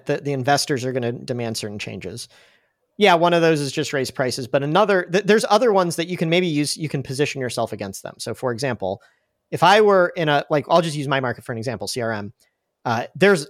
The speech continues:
always a lot of competition for small business C R Ms because every new startup starts targeting small businesses because you don't have a very mature product and you can't sell to the enterprise yet. It would be a mistake for us to say, "Okay, because all the new entrants that are venture funded go after small businesses, we're gonna move up market and go enterprise."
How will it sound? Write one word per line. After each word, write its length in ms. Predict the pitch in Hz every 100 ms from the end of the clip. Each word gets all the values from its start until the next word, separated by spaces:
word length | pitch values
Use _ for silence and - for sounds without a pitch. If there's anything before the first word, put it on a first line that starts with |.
| -
always 420 | 214 214 180 143 -
a 60 |
lot 180 | 151 143
of 80 | 143
competition 500 | 156 143 139 135 123
for 120 | -
small 280 | 117 135 117
business 320 | 113 104 110
C 100 | -
R 100 | 113
Ms 100 | 107
because 240 | - 131 -
every 240 | 170 185 160
new 280 | 143 151
startup 640 | 135 - 170 160 117 117 - _ _ _
starts 320 | - 180 165
targeting 300 | - 151 135
small 180 | 127 131
businesses 460 | 185 214 208 196 151
because 300 | 160 143 123
you 80 |
don't 200 | 139 151
have 140 | 156 139
a 40 |
very 180 | 131 135
mature 240 | 123 - 120
product 480 | - 139 135 127
and 160 | - 120
you 60 | 110
can't 200 | 123 104
sell 140 | 110
to 60 | 104
the 80 |
enterprise 320 | 113 110 98 95
yet. 160 | 98 _ _ _
It 20 | 180
would 80 |
be 80 | 170
a 40 | 196
mistake 280 | 185 269 285
for 200 | 185 160
us 220 | 170 -
to 120 | -
say, 240 | - 131 120
"Okay, 220 | 170 143
because 400 | 123 120 - 240
all 180 | 220 165
the 80 | 147
new 200 | 143 147
entrants 580 | 139 - 113 107 - - -
that 80 |
are 40 | 113
venture 280 | 143 139 117
funded 400 | 117 107 104 110 _
go 80 | 123
after 180 | 113 113
small 180 | 107
businesses, 520 | 104 120 107 101 101 - _ -
we're 80 |
gonna 140 | 202 185
move 180 | 151 139
up 140 | 139
market 260 | 127 120 110
and 80 |
go 120 | 101 98
enterprise." 500 | 98 90 85 -